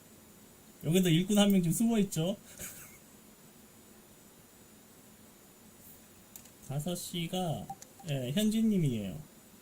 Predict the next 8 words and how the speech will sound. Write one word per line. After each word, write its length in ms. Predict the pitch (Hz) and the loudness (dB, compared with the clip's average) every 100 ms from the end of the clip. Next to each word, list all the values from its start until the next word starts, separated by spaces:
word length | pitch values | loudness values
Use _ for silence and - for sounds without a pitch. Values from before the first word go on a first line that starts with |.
| - - - - 392 - - - - - - - - - - - - | -20 -20 -20 -20 -18 -18 -20 -20 -20 -20 -20 -20 -20 -20 -20 -18 -12
예, 340 | 123 117 113 | -8 -6 -6
현진님 520 | 175 180 196 190 175 151 | -6 -4 -2 -2 0 -2
이렇게 220 | 160 160 | -2 -2
밀리면은, 560 | 139 127 143 147 139 139 | -2 0 0 2 0 2
현진님 380 | 208 226 233 143 | 2 2 2 2
에이스 280 | 135 185 | 2 2
아니었나요? 560 | 151 120 147 139 127 185 - - - - - - - - - - - - - - | 0 2 2 2 0 -4 -6 -20 -20 -20 -20 -20 -20 -20 -20 -20 -20 -20 -20 -10
예. 360 | 120 123 113 | -6 -4 -6